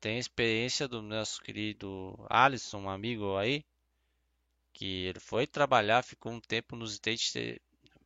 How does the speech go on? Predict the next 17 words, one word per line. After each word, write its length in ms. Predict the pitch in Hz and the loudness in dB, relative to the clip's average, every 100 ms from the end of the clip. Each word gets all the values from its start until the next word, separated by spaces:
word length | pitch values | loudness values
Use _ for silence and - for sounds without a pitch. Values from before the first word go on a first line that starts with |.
| _ | _
pra 640 | - 101 98 98 92 92 98 | -6 -4 -2 -4 -4 -8 -10
você 240 | 98 - | -12 -10
ter 220 | - 107 110 | -8 -4 -4
uma 80 | |
qualidade 440 | - 113 110 110 104 | -4 -2 -2 -2 -4
de 60 | |
vida 300 | 107 104 104 | -8 -4 -4
boa, 360 | 90 95 104 143 | -2 -4 -2 -2
mas 280 | 139 123 127 | -2 -2 -2
assim, 320 | 131 117 92 | -4 -6 -6
você 260 | 98 - 110 | -6 -6 -8
tem 200 | - 104 | -6 -8
que 100 | - | -4
trabalhar, 920 | - 113 113 113 107 104 107 127 147 | 2 4 6 6 6 4 6 8 6
trabalhar 580 | - 143 127 120 113 117 | 6 4 8 6 6 2
todo 320 | - 135 170 | 2 2 2
dia. 480 | 165 190 196 107 87 | 2 2 6 4 2